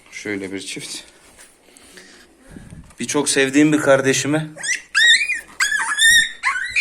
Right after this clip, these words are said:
kardeşime şu Duman'ın yavrusunu kendim seçtim arkadaşlar. Duman'ın bizzat kendisi,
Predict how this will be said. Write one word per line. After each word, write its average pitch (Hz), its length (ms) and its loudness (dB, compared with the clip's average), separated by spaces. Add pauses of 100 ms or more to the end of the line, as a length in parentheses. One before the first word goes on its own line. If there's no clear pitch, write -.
(600)
kardeşime 120 640 0 (100)
şu 135 300 -4 (1080)
Duman'ın 120 280 -2
yavrusunu 131 600 -2 (680)
kendim 131 340 -6
seçtim 104 380 -4
arkadaşlar. 98 640 -12 (1400)
Duman'ın 123 380 -6
bizzat 131 340 -2
kendisi, 135 460 -4